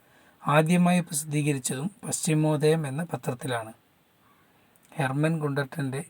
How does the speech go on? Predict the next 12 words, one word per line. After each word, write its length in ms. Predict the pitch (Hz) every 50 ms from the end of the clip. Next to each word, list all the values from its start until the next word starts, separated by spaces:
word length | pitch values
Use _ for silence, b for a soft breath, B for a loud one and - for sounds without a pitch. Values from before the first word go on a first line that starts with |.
| _ - -
കേരള 340 | 139 139 143 143 147 160 160
പഴമ, 600 | 151 - 151 139 139 139 143 147 147 151 156 165 _ - -
കേരളോൽപ്പത്തി 760 | 147 147 143 143 151 156 160 156 151 - 175 156 - - 180
എന്നീ 420 | 170 175 160 147 143 143 143 151 170 196 - - - - -
ഗ്രന്ഥങ്ങൾ 480 | - 143 143 135 135 131 127 131 151 208 - _ b b b b b b b b b b b b b
ആദ്യമായി 540 | - - 151 156 160 180 185 185 185 185 190
പ്രസിദ്ധീകരിച്ചതും 880 | 175 160 143 135 139 139 151 151 147 143 131 - - 151 135 151 214 - _ - -
പശ്ചിമോദയം 760 | 135 - - - 170 165 165 160 160 156 156 160 160 151 143
എന്ന 140 | 135 151 175
പത്രത്തിലാണ്. 720 | 165 147 127 - 151 127 - - 135 123 117 110 110 117 - _ _ _ _ _ _ _ _ _ _ _ _ _ _ b b b b b b b b b b b b -
ഈ 140 | - 214 269
പത്രം 400 | 294 - 214 - - 190 190 196